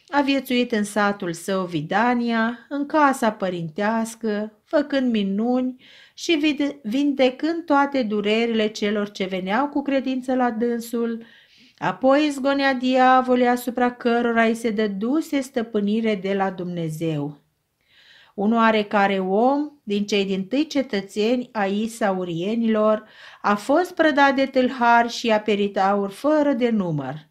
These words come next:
Pentru aceasta mulți erau munciți pentru furtișag, puși în legături și ținuți în temniță fără vină, dar nu s-a aflat aurul cel furat. După aceea cetățeanul cel prădat,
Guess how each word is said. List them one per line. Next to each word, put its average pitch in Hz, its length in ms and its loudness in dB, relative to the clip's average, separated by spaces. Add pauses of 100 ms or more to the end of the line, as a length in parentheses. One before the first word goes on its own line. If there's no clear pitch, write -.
(680)
Pentru 330 380 0
aceasta 302 500 2
mulți 277 360 0
erau 269 220 4
munciți 247 500 -2
pentru 233 300 -2
furtișag, 233 800 -2 (300)
puși 208 320 -2
în 277 100 -2
legături 269 800 -2
și 240 200 -8
ținuți 202 500 -4
în 185 120 -4
temniță 196 800 -4
fără 254 380 0
vină, 226 580 -2 (600)
dar 226 300 2
nu 311 200 -2
s-a 339 320 2
aflat 240 440 2
aurul 208 460 4
cel 190 300 -4
furat. 160 560 -6 (1160)
După 254 440 0
aceea 285 440 6
cetățeanul 247 800 0
cel 226 240 -2
prădat, 196 640 -4